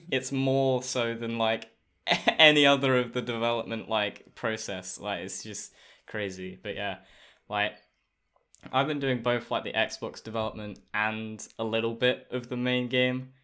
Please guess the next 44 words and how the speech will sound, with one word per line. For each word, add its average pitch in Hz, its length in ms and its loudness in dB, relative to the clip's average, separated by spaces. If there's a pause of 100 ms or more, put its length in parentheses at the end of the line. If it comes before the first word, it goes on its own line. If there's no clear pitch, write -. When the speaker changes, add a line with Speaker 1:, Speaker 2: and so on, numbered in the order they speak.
Speaker 2:
So, 120 200 -4
like, 113 140 2
I've 120 160 0
been, 123 180 -2
like, 110 320 -2 (680)
doing 131 220 4
a 117 40 -2
bit 127 120 0
of 101 60 -4
the 107 60 -10
final 117 340 -2
boss, 127 680 0 (260)
and 127 80 -4
then 131 100 2
I've 120 80 -2
been 117 100 -6
doing 117 180 -2
Xbox, - 840 -2 (260)
and 117 80 -6
then 117 180 -4
we 117 60 -2
have 113 180 -2
to, 117 100 -6
like, 104 380 -6 (680)
merge 113 400 -4
them 110 320 -8 (120)
and 113 100 -10
everything. 107 360 -10
Oh, 87 260 -8
it's - 380 -14 (640)
Speaker 1:
Oh, 160 180 -10
no. - 300 -8 (300)
<laughs> 175 300 -2
Speaker 2:
The, 151 180 2 (140)
the 156 100 4
reason 208 320 4
I'm 147 160 4
doing 110 380 0
Speaker 1:
Oh, 160 140 4
Speaker 2:
it, 143 60 0
Speaker 1:
yeah, 139 120 2
it 139 80 -2
sounds 139 220 -2
painful. 135 380 -4